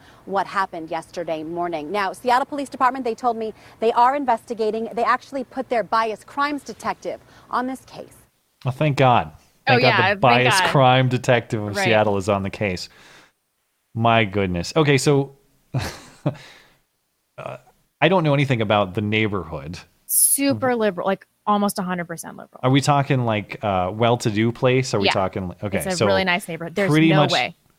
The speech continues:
Speaker 2: pretty much nothing but well-to-do Pacific Northwest, probably
Speaker 3: Yes.
Speaker 2: white liberals
Speaker 3: Yes.
Speaker 2: who live here.
Speaker 3: Yes.
Speaker 2: And were you exaggerating earlier, or is it,
Speaker 3: No,
Speaker 2: in
Speaker 3: it's
Speaker 2: fact,
Speaker 3: actually one, uh,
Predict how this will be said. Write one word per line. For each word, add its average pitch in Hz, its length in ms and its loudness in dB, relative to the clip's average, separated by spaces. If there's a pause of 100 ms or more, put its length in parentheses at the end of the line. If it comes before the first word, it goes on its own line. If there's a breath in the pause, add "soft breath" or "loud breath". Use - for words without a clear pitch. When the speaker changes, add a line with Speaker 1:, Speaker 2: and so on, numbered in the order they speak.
(240)
Speaker 2:
pretty 147 140 2
much 139 180 0
nothing 123 460 2
but 113 220 0
well-to-do 107 840 0
Pacific - 560 -6
Northwest, 98 720 -4 (140)
probably 147 420 0
Speaker 3:
Yes. 110 80 -2
Speaker 2:
white 117 320 0
liberals 87 680 -6
Speaker 3:
Yes. - 340 -10 (520)
Speaker 2:
who 117 120 0
live 90 240 -4
here. - 280 -16 (140)
Speaker 3:
Yes. - 300 -20 (960)
Speaker 2:
And 117 280 -2 (500)
were 123 80 0
you 135 160 6
exaggerating 131 640 2
earlier, 117 420 0
or 107 240 0
is 101 160 0
it, 101 160 -2
Speaker 3:
No, 233 180 2
Speaker 2:
in 214 60 -2
Speaker 3:
it's - 80 -2
Speaker 2:
fact, 220 80 4
Speaker 3:
actually 214 380 -2
one, 175 640 -8 (240)
uh, 151 280 -12